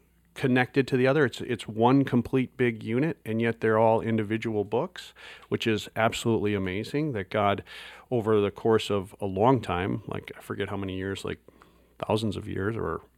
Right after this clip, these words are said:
a couple, fifteen hundred, I forget the exact number, but, but, uh, you know, put all these books together from different cultures and everything.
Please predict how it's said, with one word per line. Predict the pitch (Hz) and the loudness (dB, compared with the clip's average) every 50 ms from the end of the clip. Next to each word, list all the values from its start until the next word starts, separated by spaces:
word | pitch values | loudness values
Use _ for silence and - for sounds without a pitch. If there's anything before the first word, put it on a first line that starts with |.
| _ _ | _ _
a | - | -4
couple, | - 107 - - _ - 80 80 - - _ _ | -4 -4 -4 -4 _ -14 -14 -12 -12 -14 _ _
fifteen | - - - - - 104 | -8 -8 -6 -4 -4 -4
hundred, | 104 101 101 101 95 | -2 -2 -2 -2 -2
I | 90 | -4
forget | - 101 98 101 95 | -6 -6 -6 -6 -4
the | - 95 | -4 -6
exact | 95 98 101 92 90 - | -6 -4 -6 -6 -6 -6
number, | - 101 95 110 135 | -6 -2 0 0 2
but, | 139 123 107 - - - - - - - - - - - - - | 2 2 0 0 -2 -8 -20 -20 -18 -18 -20 -20 -20 -20 -20 -2
but, | - 120 117 107 - - - | 2 2 2 2 2 -2 0
uh, | 113 107 104 101 98 98 - - - - | 2 2 2 2 2 0 -2 -4 -8 -4
you | - 127 | 0 2
know, | 113 104 104 - - _ - | 2 2 2 0 -4 _ 0
put | - 147 156 - | 4 4 4 6
all | - 131 123 123 | 6 6 6 6
these | 123 123 120 110 - - - - - - _ _ - - | 6 2 0 0 -2 -6 -8 -12 -18 -20 _ _ -2 0
books | 127 120 - - - | 0 0 0 -2 -8
together | - 107 107 107 107 135 139 139 | -6 -2 0 0 0 0 -2 -4
from | - - 101 98 98 | -4 -4 -4 -4 -2
different | 90 110 107 - - 107 - | -2 -2 -2 0 -2 -4 -4
cultures | - - 101 104 - 117 110 107 - | -2 -2 -2 -2 -2 -6 -8 -6 -6
and | 107 107 | -8 -6
everything. | 101 101 104 - - 101 101 123 | -6 -6 -8 -6 -6 -6 -6 -6